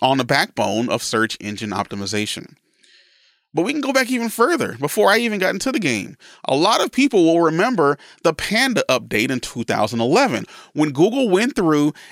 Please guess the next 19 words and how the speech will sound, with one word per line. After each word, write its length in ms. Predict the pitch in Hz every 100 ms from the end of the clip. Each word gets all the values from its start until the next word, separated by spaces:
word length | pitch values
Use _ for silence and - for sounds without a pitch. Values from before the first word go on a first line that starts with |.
| -
and 180 | 151 151
made 200 | 196 220
sure 260 | - 185
that 180 | 156 123
keyword 540 | - 185 202 247 254
stuffing, 500 | - 254 262 302 302
where 120 | 185 151
you 120 | 185
would 120 | 175
just 160 | 180 -
put 100 | 151
a 60 |
keyword 400 | - 208 196 190
a 60 | 139
million 420 | 135 156 180 180
times 260 | - 165 170
into 180 | 165
an 80 | 143
article 460 | 135 151 165 254